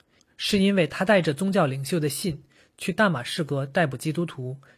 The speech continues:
要把他们关进监狱，所以他不是去祷告，不是去朝圣，不是去做正确的事。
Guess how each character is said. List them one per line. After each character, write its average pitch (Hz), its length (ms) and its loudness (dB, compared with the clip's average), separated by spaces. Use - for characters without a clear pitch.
要 170 100 0
把 139 140 -2
他 156 100 -2
们 156 100 2
关 196 200 2
进 165 180 0
监 160 260 2
狱， 147 240 -2
所 - 180 -2
以 165 300 0
他 - 160 -2
不 175 80 -2
是 196 140 -6
去 196 120 -4
祷 147 160 0
告， 135 360 -4
不 165 100 -4
是 180 160 -2
去 196 100 -2
朝 135 220 -2
圣， 143 260 -2
不 180 100 -2
是 208 140 -2
去 190 160 -4
做 175 160 2
正 226 200 2
确 - 140 -6
的 131 100 -8
事。 - 240 -8